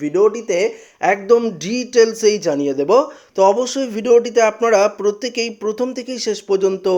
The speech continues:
সঙ্গে থাকবেন। আবহাওয়াবিদদের পূর্বাভাস অনুযায়ী মে মাসের শেষ ভাগে বঙ্গোপসাগরে তৈরি হতে চলেছে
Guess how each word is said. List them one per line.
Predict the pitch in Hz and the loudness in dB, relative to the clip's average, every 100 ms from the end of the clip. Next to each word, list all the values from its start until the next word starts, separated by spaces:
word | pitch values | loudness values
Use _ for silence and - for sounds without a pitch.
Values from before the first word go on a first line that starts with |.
| 180 180 _ - | -2 -6 _ -4
সঙ্গে | 180 135 123 | -4 -2 -4
থাকবেন। | 131 123 151 156 95 - _ _ _ | -6 -2 0 0 -2 -12 _ _ _
আবহাওয়াবিদদের | 160 190 214 269 240 247 196 254 247 240 | 0 2 2 0 0 -6 -2 0 0 -2
পূর্বাভাস | 208 214 226 208 - | 0 0 0 -4 -6
অনুযায়ী | 160 151 175 208 277 - - _ | -6 0 2 4 2 -6 -18 _
মে | 147 175 233 262 233 | 0 4 6 6 4
মাসের | 202 202 254 240 | -2 -2 0 -2
শেষ | - 196 190 156 123 | 0 2 2 0 -6
ভাগে | 139 196 233 104 - 117 | -4 2 0 0 -8 -2
বঙ্গোপসাগরে | 143 185 233 240 240 240 240 233 180 233 - _ _ | 0 0 0 -2 -2 -2 2 4 4 2 -2 _ _
তৈরি | 190 240 254 | 4 4 2
হতে | 254 254 254 | -4 -4 -6
চলেছে | 240 240 233 | 0 2 4